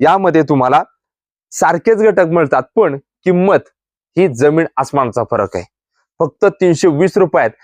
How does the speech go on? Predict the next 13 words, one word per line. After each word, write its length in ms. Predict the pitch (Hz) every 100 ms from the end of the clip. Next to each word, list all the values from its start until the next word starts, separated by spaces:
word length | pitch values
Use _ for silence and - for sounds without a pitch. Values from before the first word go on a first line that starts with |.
| _ _
कांद्याची 460 | 139 151 160 156
फुगवण 400 | 190 - 143 156
तुम्हाला 360 | 147 139 127 151
कुणीही 440 | 143 131 123 131
करणार 460 | 147 135 117 120 131
नाही. 180 | 127 82 - _ _
त्यामुळे 340 | 131 160 190 180
शेतकरी 380 | 180 151 160
मित्रांनो, 420 | 156 156 147 127 143 - -
आपण 300 | 139 170 233
इतर 360 | 208 196 254 240
जी 140 | 220
काही 180 | 220 240